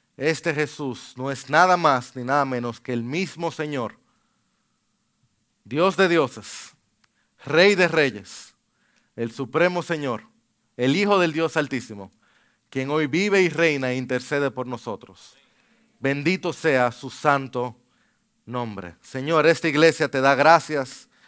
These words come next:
porque como tú no hay otro, tú, Redentor de nuestras almas, tú, Creador, tú, Dueño,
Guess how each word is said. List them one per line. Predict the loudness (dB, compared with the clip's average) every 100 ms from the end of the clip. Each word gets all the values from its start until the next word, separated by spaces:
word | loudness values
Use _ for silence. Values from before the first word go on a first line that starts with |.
| _ _ _ _ _
porque | -4 -2 -4
como | -4 -4
tú | -4 2
no | 4
hay | 6
otro, | 6 4 0 -2 _ _ _ _ _ _ _ _ _ _ _
tú, | 2 4
Redentor | 6 4 4 2 2
de | 2
nuestras | -2 -2 -2 -2 4
almas, | 6 6 -2 -10 -16 -20 _ _ _ _ _
tú, | -8 -2
Creador, | 2 4 6 6 4 2 -8 _ _ _ _ _ _ _ _ _ _ _
tú, | -8 -4
Dueño, | 2 4 4 0 -4